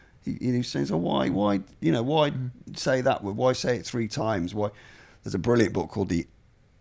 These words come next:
Speaker 1: I'll, I'll get, let me get this right, The Elegance of Eloquence, which is
Speaker 2: Uh-huh.
Speaker 1: worth reading,
Speaker 2: Oh,
Speaker 1: about
Speaker 2: that's good.
Speaker 1: rhetoric. Superb book. Th-, that, that kind of, what is creativity? What does it mean?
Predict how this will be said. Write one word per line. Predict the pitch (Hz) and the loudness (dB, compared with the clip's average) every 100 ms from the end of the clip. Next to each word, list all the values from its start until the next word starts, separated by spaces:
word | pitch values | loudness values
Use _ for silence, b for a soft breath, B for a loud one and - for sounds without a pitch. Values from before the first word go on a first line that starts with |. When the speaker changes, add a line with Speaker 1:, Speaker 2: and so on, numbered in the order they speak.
| - | -6
Speaker 1:
I'll, | 90 82 - | -6 -4 -4
I'll | 92 | -4
get, | - | -4
let | 92 | -4
me | |
get | 92 - | -4 -4
this | - | -4
right, | 101 76 | 0 0
The | 90 - - - | -2 -6 -6 2
Elegance | 98 92 98 90 - | 2 2 0 -4 -4
of | - - | -4 0
Eloquence, | 92 95 - 78 - - | 0 -2 -6 -8 -8 -10
which | 87 73 | -10 -4
is | 120 | -2
Speaker 2:
Uh-huh. | 92 87 | -2 0
Speaker 1:
worth | 87 | 0
reading, | 92 82 82 78 | 0 -2 0 -2
Speaker 2:
Oh, | |
Speaker 1:
about | - 82 | 0 2
Speaker 2:
that's | 80 | 0
good. | - | -2
Speaker 1:
rhetoric. | 80 - - | -6 -6 -12
Superb | - 104 - 104 90 - | -8 -8 -6 -4 -4 -4
book. | 69 - - _ _ | -10 -10 -20 _ _
Th-, | 110 - - | -14 -12 0
that, | 127 117 - - - | 4 4 2 -10 0
that | 135 120 - | 2 2 0
kind | 127 127 113 | 0 0 2
of, | 107 107 - b b b b | -2 -4 -14 b b b b
what | - 131 110 | 0 4 4
is | 120 | 2
creativity? | - - 104 104 104 92 - 82 | -2 0 0 0 -2 -4 -4 -4
What | 85 107 | -2 -2
does | 104 | -4
it | 82 | 0
mean? | 85 87 85 82 80 85 | 4 6 6 4 0 -4